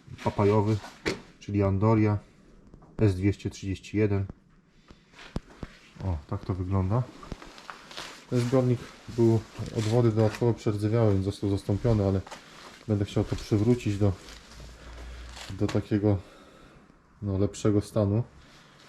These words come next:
więc na pewno będę chciał uzyskać taki nowy, nowy zbiornik, nowy stary, żeby go podmienić. No, tutaj, tutaj się kopciuchem robiło zapłon,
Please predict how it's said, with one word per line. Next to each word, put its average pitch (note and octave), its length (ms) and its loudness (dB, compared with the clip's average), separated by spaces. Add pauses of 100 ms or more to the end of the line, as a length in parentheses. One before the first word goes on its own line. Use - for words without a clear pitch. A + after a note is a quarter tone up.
(140)
więc F#2+ 180 -6
na F#2+ 60 -4
pewno G#2 240 -2
będę G2+ 200 0
chciał G2+ 240 -4
uzyskać G#2 360 -4
taki - 240 -8
nowy, G2 280 0 (1300)
nowy G2+ 220 0
zbiornik, G2+ 440 0 (420)
nowy G2 200 -2
stary, G2+ 340 0 (140)
żeby G2+ 140 -10
go G2 100 -4
podmienić. G2+ 560 -4 (2250)
No, A#2 220 -4
tutaj, G2 240 0 (1900)
tutaj G2 220 -4
się - 160 -6 (680)
kopciuchem - 600 -2 (760)
robiło G2 380 0
zapłon, A#2 480 0